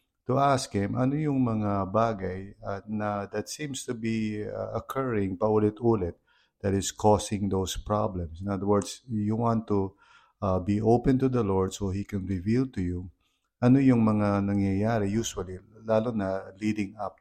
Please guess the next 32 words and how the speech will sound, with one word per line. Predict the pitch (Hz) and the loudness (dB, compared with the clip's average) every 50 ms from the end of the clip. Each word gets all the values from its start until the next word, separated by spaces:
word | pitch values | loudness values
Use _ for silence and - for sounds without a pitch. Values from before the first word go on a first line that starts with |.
| _ | _
to, | - 101 98 95 92 90 90 | -4 -2 -2 -2 -2 -4 -4
for | - 104 98 | -2 -2 -2
example, | 95 87 - 107 110 107 104 - - - 87 87 87 - _ _ _ _ _ _ _ - | -2 -4 -4 -2 0 -2 -2 -4 -8 -12 -12 -12 -12 -16 _ _ _ _ _ _ _ -2
yung | 107 95 87 | -2 0 0
repeated | 92 95 95 - - 107 98 98 - - 98 87 - | 2 0 0 0 0 -2 -2 0 0 -2 -2 -2 -2
conflict. | - - 104 107 107 104 - - 95 87 85 _ _ _ _ _ _ _ _ _ | -2 2 2 2 2 0 -2 -4 -4 -4 -4 _ _ _ _ _ _ _ _ _
Just | - 131 127 - - - - - - | 0 0 0 0 -2 -8 -8 -4 0
try | 170 170 170 160 | 0 0 0 0
to | - 147 139 131 123 117 113 110 107 | 0 0 2 2 2 0 -2 -2 0
open | 117 120 120 - - 120 117 | 0 0 0 0 0 0 0
up | 117 113 110 - | 0 0 0 0
yourself | 113 107 98 - - - 113 113 107 - - - | -2 -4 -4 -4 -4 -4 -2 -2 -2 -4 -4 -6
to | 113 | -6
God | 104 104 98 95 92 92 90 - | -2 -2 -2 -2 -2 -4 -4 -6
to | 104 98 | -6 -6
find | - - 104 101 101 92 95 92 | -2 -2 0 0 0 -2 -2 -2
out | 92 95 - | -2 -2 -2
ano | 110 107 113 | -2 -2 0
yung | 120 120 120 113 113 107 104 | 0 0 0 0 0 0 0
mga | 101 101 98 95 98 95 95 98 92 - _ _ _ _ _ - _ _ _ | -2 -2 -4 -4 -4 -4 -6 -8 -12 -16 _ _ _ _ _ -20 _ _ _
dahilan. | - 101 90 95 104 95 98 92 92 98 107 110 107 | 2 2 4 4 4 4 4 4 4 2 2 0 0
Maybe | 101 95 95 95 92 92 107 107 107 104 104 98 | 0 0 0 0 2 2 2 2 4 2 2 0
it's | 90 - - - | -2 -4 -6 -4
your | 95 87 87 | -2 -2 0
way | 85 98 101 101 98 | 2 2 2 2 2
of | 90 | 0
thinking | - - - - 104 98 104 - - 107 110 107 107 104 104 98 | -4 -4 -2 -2 0 0 -2 -2 -2 0 0 0 0 0 0 -2
or | 90 85 85 | -2 -2 -2
it's | 80 - | -6 -6
your | 95 90 90 | -8 -8 -4
way | 95 95 95 95 92 | -2 0 0 0 -2
of, | 90 87 82 | -2 -4 -6